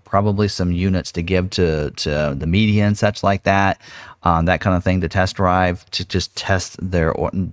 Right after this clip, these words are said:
their production line out before going full production with vehicles that are going to customers. So keep that in mind. So those first ones. So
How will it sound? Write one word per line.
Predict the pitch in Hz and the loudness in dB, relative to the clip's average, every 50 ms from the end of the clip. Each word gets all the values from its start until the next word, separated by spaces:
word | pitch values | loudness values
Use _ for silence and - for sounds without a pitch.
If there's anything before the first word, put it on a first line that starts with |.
| - _ - | -12 _ -2
their | - 87 80 | 0 0 0
production | 78 - - 87 87 87 87 - - 95 85 85 92 - - - - - - | 0 -2 -2 0 0 0 -2 -2 -2 -2 -2 -2 -4 -6 -14 -20 -20 -14 -6
line | - 73 82 95 95 78 | -2 0 0 0 0 0
out | 55 67 87 95 98 - - | 0 0 0 0 0 0 -2
before | - - - - 92 92 87 95 | -6 -8 -6 -4 -2 -2 -2 0
going | 92 90 90 90 87 82 | 0 0 0 0 0 -2
full | - - 104 95 87 | -4 -2 0 0 0
production | - - 92 80 80 80 - - 92 85 82 | 0 -2 -2 0 -2 -2 -2 -4 -4 -4 -4
with | 80 80 | -6 -6
vehicles | - - 82 85 85 - 90 80 - | -6 -2 -2 -2 -2 -2 -4 -4 -4
that | 80 73 | -4 -4
are | 82 | -4
going | 80 76 71 65 | -4 -4 -6 -6
to | - | -6
customers. | - - - - - - - - - - | -8 -8 -8 -8 -10 -12 -12 -10 -8 -6
So | - - 78 69 - - - - - - - | -4 -4 -4 -4 -6 -10 -20 -20 -20 -14 -4
keep | - 113 107 90 | -2 0 0 2
that | - 95 82 76 | 2 0 2 2
in | |
mind. | 90 90 87 90 90 92 92 95 90 - - - - - - - | 2 2 2 2 2 2 0 0 -2 -6 -10 -20 -20 -20 -20 -12
So | - - 90 | -6 -2 -2
those | 85 85 - | -2 -2 -2
first | - - 92 90 - - | -2 -2 -2 -2 0 0
ones. | 98 95 95 95 - - | 0 2 2 0 -2 -4
So | - - - 95 90 90 90 82 | -6 -4 0 0 2 2 0 0